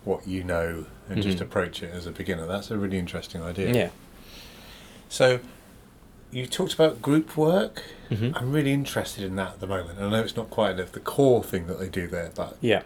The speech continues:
Speaker 1: could you just talk me, to me about, a little bit about the sort of thing you did in a group?
Speaker 2: In the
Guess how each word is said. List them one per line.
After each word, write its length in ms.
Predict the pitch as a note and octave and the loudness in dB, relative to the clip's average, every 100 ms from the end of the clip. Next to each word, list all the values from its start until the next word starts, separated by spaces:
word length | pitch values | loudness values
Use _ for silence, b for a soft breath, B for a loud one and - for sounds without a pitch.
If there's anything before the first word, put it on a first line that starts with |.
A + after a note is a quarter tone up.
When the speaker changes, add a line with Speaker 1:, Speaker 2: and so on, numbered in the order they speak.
| - | -6
Speaker 1:
could 140 | - | -10
you 60 | D#3 | -8
just 180 | C#3 - | -8 -10
talk 200 | - C#3 | -4 -4
me, 60 | G#2+ | -4
to 160 | - | -2
me 100 | A#2+ | 0
about, 140 | A2+ A2+ | 2 4
a 40 | |
little 140 | A#2+ A2+ | 4 4
bit 100 | F#2 | 2
about 200 | G2+ F#2 | 2 0
the 80 | |
sort 160 | - A2+ | -4 -4
of 60 | A2 | 0
thing 120 | G#2 | 2
you 80 | G2+ | 2
did 260 | G#2 - - - | 0 -4 -10 -6
in 140 | G2 | -6
a 60 | G2 | -4
group? 400 | G2+ F2+ - - - B B B | -4 -6 -8 -18 -20 B B B
Speaker 2:
In 300 | C#3+ C#3 C#3 | 4 6 4
the 120 | B2+ | 2